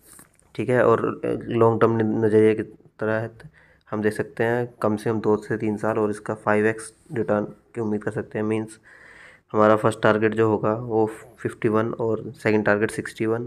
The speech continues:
and फाइनल टारगेट एक सौ एक रुपये के लेके चल सकते हैं हम तीन साल के नज़रिए देख के, क्योंकि अब इसमें इसके रिजल्ट भी काफ़ी अच्छे आ रहे हैं।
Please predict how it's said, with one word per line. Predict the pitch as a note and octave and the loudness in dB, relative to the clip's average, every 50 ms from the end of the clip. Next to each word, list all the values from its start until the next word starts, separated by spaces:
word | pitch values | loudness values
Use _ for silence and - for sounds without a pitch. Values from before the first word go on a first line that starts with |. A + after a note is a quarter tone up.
| - - | -6 -4
and | A2+ A2 A2 A2 G#2+ - - - - _ _ _ | -4 -2 -2 -2 -4 -6 -12 -20 -20 _ _ _
फाइनल | - A2+ A2 A2 G#2+ | 2 4 4 4 4
टारगेट | A2 A2 G#2+ A2 | 2 2 2 2
एक | A2+ A2 | 2 0
सौ | - - - | 0 2 4
एक | A2+ A2+ A2 A2 | 6 6 6 4
रुपये | G#2 G2+ - A2 G2+ | 0 -2 -2 -4 -2
के | - G#2+ | -2 -2
लेके | G#2 G#2 G#2 G2 - G#2+ | -2 0 -2 -2 -2 -2
चल | G2 G#2 | -2 -2
सकते | F#2+ - G2+ - - - | -4 -4 -8 -8 -4 -4
हैं | A#2 A#2 | -4 -4
हम | A#2 | -4
तीन | A2+ A2 G#2+ G2+ | -4 -4 -4 -2
साल | - - G2+ G2+ | -2 -2 -4 -2
के | - G#2 | -2 -2
नज़रिए | G#2 G#2 G2+ G2+ G2 G2+ G#2+ | -2 0 -2 -2 0 0 -2
देख | G#2 A2 G2 - - - | 0 -2 -4 -6 -6 -8
के, | B2 B2+ B2 - _ - - - _ _ _ _ _ _ _ _ _ - | -8 -8 -8 -10 _ -20 -20 -20 _ _ _ _ _ _ _ _ _ -10
क्योंकि | A#2 G#2+ - - | -10 -8 0 2
अब | A#2+ A#2 G#2+ | 2 4 2
इसमें | A2+ A2+ - A#2 A2+ A#2 A#2 - - | 0 -4 -2 0 2 2 2 2 0
इसके | - B2+ - - - A#2+ | -4 -6 -6 0 2 4
रिजल्ट | A#2 G#2+ A2+ G#2+ G#2 A2+ | 4 4 4 2 2 0
भी | G#2+ A#2 A#2 | -2 -2 0
काफ़ी | A2+ G#2+ G#2 - A#2 | 0 -2 -2 0 -4
अच्छे | G#2+ - - B2 | -4 -2 0 0
आ | G#2+ G2+ | 0 2
रहे | G#2 G2+ | 2 0
हैं। | G#2 G#2+ | -2 -4